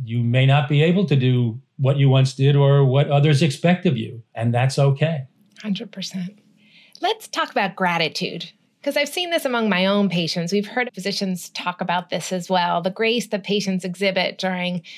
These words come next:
Speaker 2: this time when they're facing cancer is really just completely unparalleled. And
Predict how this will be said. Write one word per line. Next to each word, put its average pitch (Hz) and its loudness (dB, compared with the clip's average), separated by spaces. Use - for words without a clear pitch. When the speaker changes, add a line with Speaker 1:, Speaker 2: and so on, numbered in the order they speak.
Speaker 2:
this 202 -2
time 190 -2
when 190 0
they're 175 -2
facing 175 -4
cancer 190 -2
is 180 -4
really 220 0
just 175 -10
completely 196 -4
unparalleled. 180 -4
And 180 -2